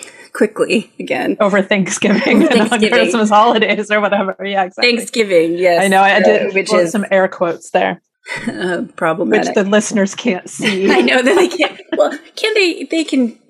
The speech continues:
Speaker 1: maybe
Speaker 2: They could
Speaker 1: see
Speaker 2: probably
Speaker 1: it
Speaker 2: hear
Speaker 1: in
Speaker 2: the
Speaker 1: my
Speaker 2: intonation.
Speaker 1: tone, in my tone. But so, you know, um,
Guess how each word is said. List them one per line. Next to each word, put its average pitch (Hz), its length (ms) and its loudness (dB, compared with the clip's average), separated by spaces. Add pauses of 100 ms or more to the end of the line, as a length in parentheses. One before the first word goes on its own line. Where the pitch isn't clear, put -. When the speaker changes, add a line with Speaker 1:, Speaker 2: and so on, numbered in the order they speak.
(180)
Speaker 1:
maybe 226 300 2
Speaker 2:
They 277 140 0
could - 80 4
Speaker 1:
see 247 60 -4
Speaker 2:
probably 277 280 4
Speaker 1:
it - 60 2
Speaker 2:
hear 226 120 4
Speaker 1:
in 190 60 2
Speaker 2:
the 180 80 2
Speaker 1:
my 180 60 4
Speaker 2:
intonation. 190 440 0
Speaker 1:
tone, 180 360 2 (140)
in 196 120 -2
my 190 120 2
tone. 180 520 -4 (760)
But 294 280 0
so, 330 280 2
you 285 200 0
know, 254 260 4 (280)
um, 247 420 4